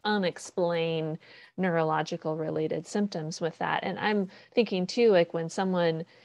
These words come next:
is having difficulty sleeping, that they might also get some of those other,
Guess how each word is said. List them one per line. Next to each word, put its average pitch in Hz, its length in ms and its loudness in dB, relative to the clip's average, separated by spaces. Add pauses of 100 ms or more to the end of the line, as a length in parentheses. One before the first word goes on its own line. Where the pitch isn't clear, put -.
(160)
is 190 100 -10
having 175 320 0
difficulty 180 640 0
sleeping, 170 880 0 (140)
that 175 360 -2
they 175 140 4
might 170 280 4
also 165 360 2
get 208 320 2
some 180 260 -6
of 156 100 -4
those 156 240 0
other, 160 600 0